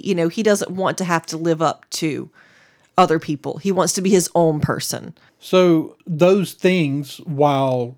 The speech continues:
Speaker 2: they're things that everybody wants, they don't drive everyone to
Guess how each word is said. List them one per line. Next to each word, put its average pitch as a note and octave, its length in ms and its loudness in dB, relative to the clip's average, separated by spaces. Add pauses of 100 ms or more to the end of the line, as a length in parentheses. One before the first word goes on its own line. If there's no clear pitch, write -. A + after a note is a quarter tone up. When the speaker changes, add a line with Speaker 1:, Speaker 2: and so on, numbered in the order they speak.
(140)
Speaker 2:
they're D3 280 0
things C#3 380 -2
that C#3 120 -2
everybody B2+ 600 -2
wants, B2 800 -4
they D3+ 300 2
don't D3 300 2
drive C#3+ 280 2
everyone B2 720 0
to A#2 560 -6